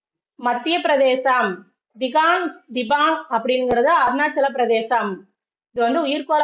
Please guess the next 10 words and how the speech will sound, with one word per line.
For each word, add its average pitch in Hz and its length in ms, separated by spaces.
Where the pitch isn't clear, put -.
காப்பகங்களும் 254 760
எந்த 240 300
மாநிலத்துல 247 540
இருக்கு 220 260
அப்படிங்கறத 220 600
கொடுத்திருக்காங்க. 220 640
இந்த 262 160
கொஸ்டினுக்கு 311 460
ஆன்சர் 262 320
வந்து 247 240